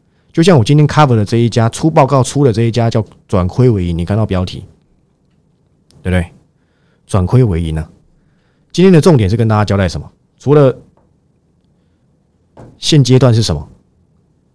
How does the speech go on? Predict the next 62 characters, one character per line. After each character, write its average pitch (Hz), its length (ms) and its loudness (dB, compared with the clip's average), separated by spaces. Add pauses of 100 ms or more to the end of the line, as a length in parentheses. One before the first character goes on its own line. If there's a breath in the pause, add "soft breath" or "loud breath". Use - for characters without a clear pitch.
明 147 160 -2
年 180 260 4
应 175 80 2
该 180 140 4
不 170 220 0
少， 104 300 2
你 110 100 -2
们 127 100 4
看 143 140 4
节 104 120 0
目， 117 140 2 (100)
对 - 20 -8
不 107 60 -6
对？ 104 200 0 (180)
都 110 100 -10
看 117 120 0
到 120 80 2
什 92 80 -2
么？ 92 80 -2
哎 90 100 -4
呀， 85 280 -2 (460 soft breath)
什 - 80 -8
么 104 80 -2
策 139 200 2
略 127 200 4
涨 85 220 -2
啊， 104 240 0
什 95 100 -6
么 82 80 -4
师 101 260 -4 (180)
啊， 92 120 -6
明 104 140 -2
年 113 160 0
看 107 140 0
区 98 200 -4
间， 92 200 -4
对 95 120 -2
不 92 60 0
对？ 87 120 -8 (580)
今 151 140 2
天 151 280 4 (460)
台 135 180 -2
股 127 160 -2
能 110 100 0
够 139 120 2
有 113 120 2
点 113 120 0
表 101 160 -2
现， 107 160 -4
但 131 120 0
今 139 160 -2
天， 139 80 -2 (100)
今 147 100 -2
天 147 60 2
其 117 120 -4
实 92 60 -6
都 101 100 0
拉 110 200 -2 (100)
全 98 160 -2
指 101 120 -2
股 80 120 -6
嘛。 - 120 -12